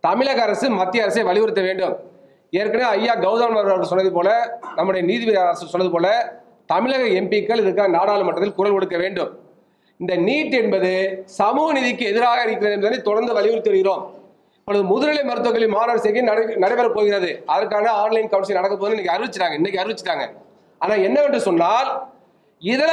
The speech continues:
பிற்படுத்தப்பட்டோருக்கு இருபத்தி ஏழு விழுக்காடு இடஒதுக்கீடு அகில இந்திய தொகுப்பு இடங்களில் வழங்க வேண்டும். நாம் ஐம்பது சதவீத இடங்களை அகில இந்திய தொகுப்பு வழங்குகிறோம். ஏற்கனவே நம்ம தமிழ்நாட்டுல அறுபத்தி ஒன்பது சதவீத இடஒதுக்கீடு இருக்கிறது. ஆனால்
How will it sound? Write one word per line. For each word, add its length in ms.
பிற்படுத்தப்பட்டோருக்கு 920
இருபத்தி 340
ஏழு 140
விழுக்காடு 460
இடஒதுக்கீடு 640
அகில 340
இந்திய 220
தொகுப்பு 200
இடங்களில் 240
வழங்க 240
வேண்டும். 280
நாம் 160
ஐம்பது 360
சதவீத 360
இடங்களை 340
அகில 180
இந்திய 160
தொகுப்பு 240
வழங்குகிறோம். 460
ஏற்கனவே 520
நம்ம 140
தமிழ்நாட்டுல 580
அறுபத்தி 320
ஒன்பது 220
சதவீத 360
இடஒதுக்கீடு 440
இருக்கிறது. 360
ஆனால் 400